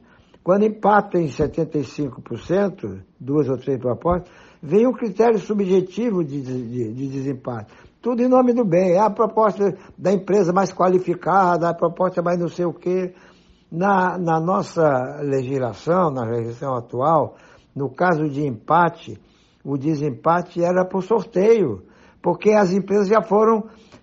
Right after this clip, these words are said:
pré-qualificadas anteriormente. Todas as empresas que apresentaram proposta que foram aceitas eram, foram consideradas habilitadas e com condição de fazer a obra,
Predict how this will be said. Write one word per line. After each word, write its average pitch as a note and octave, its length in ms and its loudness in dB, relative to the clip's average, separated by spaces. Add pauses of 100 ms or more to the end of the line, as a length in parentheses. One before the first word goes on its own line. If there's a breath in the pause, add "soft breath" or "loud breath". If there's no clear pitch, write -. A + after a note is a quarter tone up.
(160)
pré-qualificadas G#3 1160 2
anteriormente. G3+ 1160 0 (400 soft breath)
Todas G#3+ 360 4
as F#3+ 180 2
empresas F3 540 0
que - 100 -6
apresentaram D#3 720 0
proposta D3 640 0
que C#3 140 -10
foram D#3 400 2
aceitas E3+ 760 2 (460 loud breath)
eram, G#3 380 2
foram G#3+ 440 4
consideradas F#3+ 1000 2 (240 loud breath)
habilitadas G3+ 1120 2
e G3 100 -2
com F#3+ 240 -2
condição G3+ 800 2
de F#3 200 0
fazer F3 500 0
a F3 100 4
obra, F3 460 2